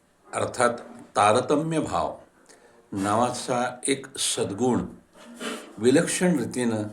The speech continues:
खास मानवासाठी निर्माण केलेला असल्यासारखा दिलेला आहे. मानवाला जी बुद्धी दिलेली आहे, ती बुद्धी सर्व गोष्टींचं व्यवच्छेदक विश्लेषण करून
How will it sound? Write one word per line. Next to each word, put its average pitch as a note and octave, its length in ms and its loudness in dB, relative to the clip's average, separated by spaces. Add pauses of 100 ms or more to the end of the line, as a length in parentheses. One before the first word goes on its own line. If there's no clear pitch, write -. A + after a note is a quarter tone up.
(420)
खास F#3 680 -2
मानवासाठी G2 1000 -4 (560)
निर्माण G#2+ 540 0
केलेला F#2 400 2
असल्यासारखा F#2 1000 -6
दिलेला D#2 400 -12
आहे. - 160 -20 (1700)
मानवाला A2+ 540 2
जी C3 180 0
बुद्धी G2+ 400 -4
दिलेली F2 420 -2
आहे, - 420 -10 (560)
ती D3+ 80 2
बुद्धी B2 480 -2
सर्व F3 540 2
गोष्टींचं C3+ 800 0
व्यवच्छेदक C3 840 2 (1500)
विश्लेषण D3+ 680 2
करून C#3+ 580 6